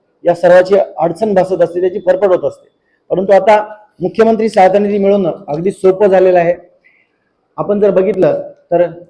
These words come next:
या ठिकाणी एक टोल फ्री क्रमांक दिलेला आहे, एट सिक्स फाय झिरो फाय सिक्स सेवन फाय सिक्स सेवन. यामध्ये जर आपण याला मिस कॉल दिला तर तात्काळ आपल्याला एक फॉर्म मिळतो आणि अगदी चार ते पाच डॉक्युमेंट जर आपण पाठीमागे दिलेली जमा केली तर पाच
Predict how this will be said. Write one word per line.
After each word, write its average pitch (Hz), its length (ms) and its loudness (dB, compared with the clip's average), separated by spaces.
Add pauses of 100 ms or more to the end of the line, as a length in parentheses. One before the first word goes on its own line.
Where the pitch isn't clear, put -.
या 170 80 0
ठिकाणी 190 320 -2
एक 196 140 -10
टोल 202 180 2
फ्री 208 140 -2
क्रमांक 190 340 -2
दिलेला 180 280 0
आहे, 175 300 -2 (100)
एट 180 160 0
सिक्स - 340 -16
फाय 180 160 2
झिरो 175 280 0
फाय 165 120 0
सिक्स 165 240 -10
सेवन 180 220 -2
फाय 165 140 0
सिक्स 165 220 -10
सेवन. 135 160 -6 (560)
यामध्ये 180 640 0 (220)
जर 180 80 2
आपण 190 240 0
याला 196 140 2
मिस 185 240 -6
कॉल 214 160 2
दिला 190 340 2 (200)
तर 160 100 -2
तात्काळ 175 400 2
आपल्याला 185 340 4
एक 180 180 2 (120)
फॉर्म 190 180 2
मिळतो 175 540 0 (160)
आणि 170 320 -2 (280)
अगदी 160 240 0
चार 190 280 2
ते 208 120 2
पाच 190 300 2
डॉक्युमेंट 190 360 0
जर 190 80 2
आपण 185 300 2
पाठीमागे 180 680 -6
दिलेली 180 300 0
जमा 180 240 0
केली 185 300 0 (320)
तर 165 100 -6
पाच 175 320 -2